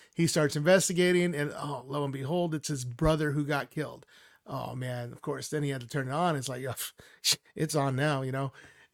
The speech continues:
The whole time he's being, you know, thrown into jail and, and, you know, questioned about this and that. And next thing you know, he's pretty much running the show, and you got the detec-, lead detective working for him.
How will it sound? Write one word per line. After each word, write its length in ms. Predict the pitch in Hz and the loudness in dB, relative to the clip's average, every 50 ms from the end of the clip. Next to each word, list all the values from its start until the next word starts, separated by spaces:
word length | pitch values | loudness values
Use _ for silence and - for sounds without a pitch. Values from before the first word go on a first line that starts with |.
| - - - - | -20 -20 -4 0
The 100 | 165 156 | 4 6
whole 140 | 165 170 | 6 6
time 220 | 160 - 160 151 151 | 6 8 6 6 6
he's 140 | 151 147 131 | 6 4 4
being, 320 | 139 156 151 147 147 151 - | 4 2 2 2 0 0 -2
you 100 | 170 143 | -2 -2
know, 200 | 127 117 127 127 - | -2 -4 -6 -4 0
thrown 200 | 165 160 156 147 | 2 4 4 4
into 180 | 147 143 131 127 | 4 4 2 2
jail 400 | 123 139 139 143 143 143 143 143 | 2 2 4 4 4 4 2 0
and, 260 | 131 123 123 120 120 | -2 -4 -6 -10 -10
and, 220 | - 135 127 127 | -10 -10 -8 -8
you 60 | 135 | -8
know, 120 | 135 135 127 | -8 -8 -8
questioned 600 | - - 170 165 151 - - 160 156 151 151 147 | -2 2 2 4 4 2 2 2 0 0 0 0
about 280 | 139 139 135 135 - | 0 -2 -2 -4 -2
this 260 | - 147 147 143 - - | -2 0 0 0 -2 -2
and 140 | 147 139 139 | -4 -2 0
that. 260 | 143 147 143 143 - | 0 0 -2 -2 -4
And 180 | - 131 123 - - - - - _ - | -8 -12 -14 -14 -16 -20 -20 -10 _ 2
next 180 | 151 147 - - | 2 4 4 4
thing 80 | 165 | 6
you 80 | 156 147 | 6 8
know, 160 | 147 151 147 | 8 8 8
he's 160 | 143 156 143 | 8 6 6
pretty 200 | - - 165 156 143 | 4 4 4 6 6
much 220 | 147 143 135 - | 6 4 4 4
running 320 | 139 151 156 156 151 143 | 8 8 8 10 8 6
the 80 | 139 135 | 4 4
show, 360 | 117 - - 165 160 156 156 | 4 4 6 6 6 6 6
and 100 | 147 143 | 4 4
you 40 | 131 | 2
got 120 | 147 147 143 | 2 2 2
the 80 | - | 0
detec-, 420 | 127 123 135 135 - 147 156 147 160 | -2 -2 -2 0 0 0 0 2 2
lead 140 | 160 165 147 | 2 2 2
detective 440 | 147 131 - 156 151 139 - 147 135 | 2 0 0 0 0 0 0 0 2
working 280 | 147 151 147 - 143 | 2 2 2 0 -4
for 120 | 127 - 131 | -4 -2 -2
him. 360 | 123 127 151 151 139 127 120 | 0 2 2 0 0 -2 -6